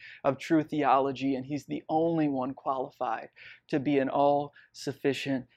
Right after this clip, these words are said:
Savior, Jesus. He supplies strength to the weak. He's available for the tempted and the tried. He strengthens and sustains. He guards and he guides. He defends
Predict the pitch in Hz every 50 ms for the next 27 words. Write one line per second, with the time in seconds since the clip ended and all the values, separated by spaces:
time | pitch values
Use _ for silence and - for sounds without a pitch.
0 | _ _ - - - 147 135 135 131 123 131 127 127 123 127 135 _ _ - -
1 | 131 135 135 131 131 120 - 135 139 - - - _ _ _ _ _ _ _ _
2 | _ _ _ _ _ _ _ _ _ _ _ _ _ _ - 165 156 - 160 143
3 | - - 156 143 147 143 131 - - - - 151 160 156 151 131 - _ _ -
4 | - _ _ - - 151 139 139 131 139 156 143 131 - - 170 165 131 147 147
5 | 131 139 160 165 175 170 165 151 131 143 131 123 - - - _ _ 165 160 151
6 | 156 156 - - 185 170 170 156 - 151 143 135 127 - - - - 147 147 151
7 | 143 - - - 165 156 151 147 147 143 131 151 151 - - - - 165 175 180
8 | 175 - - 165 147 147 143 143 147 143 - - 151 - - - - 165 165 165
9 | 160 151 143 - - 160 135 127 - 156 170 170 170 170 165 151 135 - - -
10 | - - - 156 147 131 165 151 143 135 165 156 151 151 143 143 139 - - 165
11 | 135 147 139 - - - 180 180 180 175 170 160 147 131 -